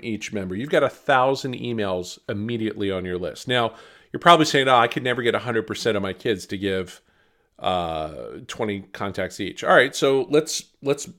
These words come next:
maybe diminish that by, I don't know, fifteen percent. So you have eight hundred and fifty potential emails.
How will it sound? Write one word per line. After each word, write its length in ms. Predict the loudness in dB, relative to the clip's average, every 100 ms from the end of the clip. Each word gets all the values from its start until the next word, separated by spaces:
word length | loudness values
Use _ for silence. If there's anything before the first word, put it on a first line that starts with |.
| _ _ _ _ _ _ _
maybe 240 | -4 -4
diminish 460 | -2 -2 0 0 0
that 260 | 2 2 4
by, 680 | 4 4 2 0 0 -2 -8 _ _ -8
I 40 |
don't 120 | -6
know, 160 | -6 -6
fifteen 400 | -6 -8 -6 -6
percent. 480 | -6 -6 -4 -6 -10 _ _ _ _ _ _ _ _ _ _
So 500 | -2 2 4 4 2
you 160 | 0 4
have 140 | 4
eight 160 | 4 0
hundred 240 | -2 -4
and 100 | -6
fifty 540 | -2 -2 -2 -6 -8 -12 -10
potential 440 | -4 -4 -4 -6
emails. 600 | -4 -6 -6 -10 -16 -20